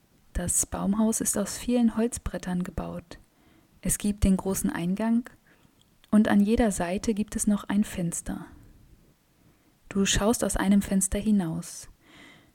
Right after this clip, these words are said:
Von hier oben sieht das Feld viel kleiner aus.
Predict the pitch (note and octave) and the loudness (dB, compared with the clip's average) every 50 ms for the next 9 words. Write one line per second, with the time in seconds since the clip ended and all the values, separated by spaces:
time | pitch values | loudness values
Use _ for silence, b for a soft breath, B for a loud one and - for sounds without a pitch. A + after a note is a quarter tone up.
0 | _ _ _ _ _ - - - G#3 G3+ G3+ G3 - A3+ A3+ B3 C4 B3 - - | _ _ _ _ _ -10 -2 2 4 4 4 4 4 2 2 2 2 2 0 -2
1 | F#3+ G3 G#3 G#3+ A#3+ B3+ C4 C4 C4 - - G3+ - - G3+ G3 - - - - | -2 -2 0 4 6 8 8 8 8 4 0 -6 -4 -4 -4 -4 -6 -8 -8 -6
2 | G3+ G#3 A3 A3 - - - B3+ C#4 D4 C#4 - - - - C4 C4 A#3 A3 - | -4 -4 -4 -6 -6 -6 -2 0 0 0 0 -2 -2 0 2 4 4 4 4 2
3 | - - D#3+ E3 F3 - - - - - | -2 -6 -6 -8 -10 -12 -14 -14 -16 -16